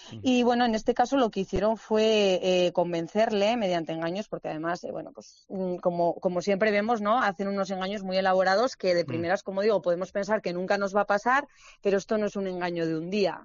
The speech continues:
Speaker 2: Al final tienen un, una ingeniería social tremenda,
Speaker 1: Mm.
Speaker 2: entonces hacen que, que nos creamos, ¿no? En este caso le pidieron su, manejar su cuenta de banco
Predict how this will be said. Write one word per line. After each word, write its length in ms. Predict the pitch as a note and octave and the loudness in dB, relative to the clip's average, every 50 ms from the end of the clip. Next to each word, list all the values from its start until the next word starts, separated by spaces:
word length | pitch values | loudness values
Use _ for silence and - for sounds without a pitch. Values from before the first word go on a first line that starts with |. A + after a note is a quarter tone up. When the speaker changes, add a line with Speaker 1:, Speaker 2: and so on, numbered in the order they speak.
| - - | -16 -18
Speaker 2:
Al 140 | E3+ D#3+ | -18 -16
final 500 | - - E3+ E3 E3+ F3+ F3+ F3+ F#3 F3+ - _ _ - - - _ | -12 -10 -8 -4 -2 -2 -2 -2 -4 -6 -10 _ _ -20 -20 -20 _
tienen 420 | - F#3+ F#3+ F#3 F3+ G3 G3 G3 F#3+ | -4 -2 0 2 2 2 0 0 0
un, 220 | E3+ F#3 G3 - - | -2 -4 -6 -6 -4
una 400 | G#3+ G#3+ G#3 G3+ G3+ G3+ G3 F#3 | -2 0 2 2 4 4 2 2
ingeniería 720 | G#3+ G#3+ G#3+ G3 - - G#3 G3+ G3+ F#3+ F#3 G3 G3 F#3+ F#3+ | 0 0 -2 0 0 0 0 2 2 2 2 4 2 2 2
social 720 | - - F#3+ F3 - - G#3 G3+ G3 G3 F#3 F#3 F#3 E3 | 2 0 -2 -2 0 0 2 4 4 4 4 2 2 0
tremenda, 540 | - F#3 F#3+ F#3+ G3 G#3 G#3+ A3+ A#3 B3 C4 | 0 0 0 2 2 0 0 2 2 2 2
Speaker 1:
Mm. 40 | B3+ A3 F#3 F#3 F3+ | 0 0 0 0 0
Speaker 2:
entonces 220 | F3 G#3 G3+ F#3+ | 0 -2 -2 0
hacen 320 | G3 F#3+ - G#3 G#3 G3 | 0 0 0 -2 -4 -2
que, 200 | - G3 F3 E3+ | 0 -2 -2 -2
que 120 | - F#3 F3+ | -2 -4 -4
nos 160 | E3+ E3 - | -4 -6 -6
creamos, 440 | - E3+ D#3+ D#3+ D3+ D3 C#3+ D3 E3 | -4 -4 -2 -2 -4 -6 -8 -8 -6
¿no? 160 | F#3+ A3 A#3+ - - - C#4+ - | -6 -6 -6 -8 -12 -20 -10 -4
En 120 | A3 A3+ | -2 -2
este 160 | A3+ - C4+ | 0 0 0
caso 200 | B3+ C4 B3 A#3+ | 0 0 0 0
le 120 | B3+ A3+ G3 | 0 -2 -2
pidieron 380 | A3+ G#3+ A3 A3+ A#3 B3 B3+ | 0 0 2 2 2 2 -2
su, 460 | - - G#3 G3 F#3+ F#3 F#3 F#3 - - | -2 -2 0 2 2 4 2 2 0 0
manejar 480 | F#3+ F#3+ F3+ F3+ F3 - - G#3 G#3 G#3 | -2 -2 0 -2 -2 0 0 0 0 0
su 640 | - - - G3 F#3 F#3 F3+ F3+ E3+ E3+ F3 E3+ - | -2 -4 -2 0 0 2 2 0 0 -2 -4 -4 -2
cuenta 320 | - F#3+ F#3 F3+ F3 F#3 F#3 | 0 0 0 2 2 2 2
de 80 | F#3 | 2
banco 500 | F#3+ G#3 A#3 A#3+ A#3 - B3 A#3+ C4+ D#4 | 2 2 2 0 0 0 0 0 0 -2